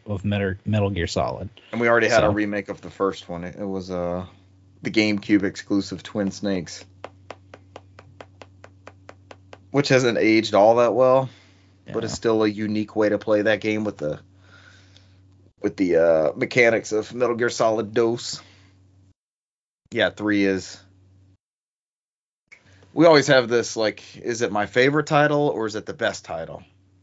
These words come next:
Speaker 2: And I
Speaker 1: Yeah.
Speaker 2: think it's the best Metal Gear Solid title. And it's a very good game.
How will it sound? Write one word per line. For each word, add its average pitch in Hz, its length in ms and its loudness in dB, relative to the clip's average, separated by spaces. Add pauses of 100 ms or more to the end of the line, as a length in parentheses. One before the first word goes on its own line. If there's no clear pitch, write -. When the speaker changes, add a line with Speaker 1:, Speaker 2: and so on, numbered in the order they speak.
(140)
Speaker 2:
And 104 120 -4
I 98 80 -2
Speaker 1:
Yeah. - 120 -10
Speaker 2:
think 139 160 -2
it's - 160 -8
the 107 120 -6
best 90 520 -6
Metal 87 240 -10
Gear 82 180 -12
Solid 62 380 -10
title. - 360 -12
And 101 80 -4
it's 107 140 -2
a 104 60 0
very 101 460 0
good 101 220 -4
game. 98 380 -4